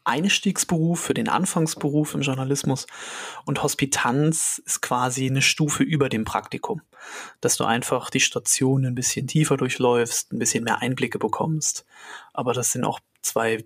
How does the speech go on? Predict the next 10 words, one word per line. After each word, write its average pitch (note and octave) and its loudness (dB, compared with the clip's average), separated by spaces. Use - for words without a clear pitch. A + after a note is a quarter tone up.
Begriffe, C#3 0
die C3 0
kommen A#2+ 0
überwiegend A#2+ 2
bei A#2 4
Journalisten A2 -2
nur A2 -8
vor. - -2
Außerhalb A#2 0
davon A2 -2